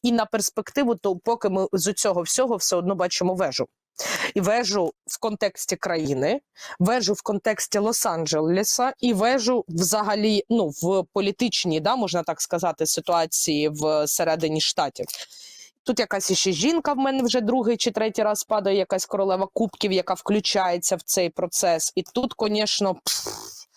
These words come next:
І тут, скоріше за все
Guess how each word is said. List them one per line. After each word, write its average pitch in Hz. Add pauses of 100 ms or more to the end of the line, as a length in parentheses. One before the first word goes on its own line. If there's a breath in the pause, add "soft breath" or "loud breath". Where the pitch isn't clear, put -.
(720 loud breath)
І 240
тут, 285
скоріше 262
за 226
все 262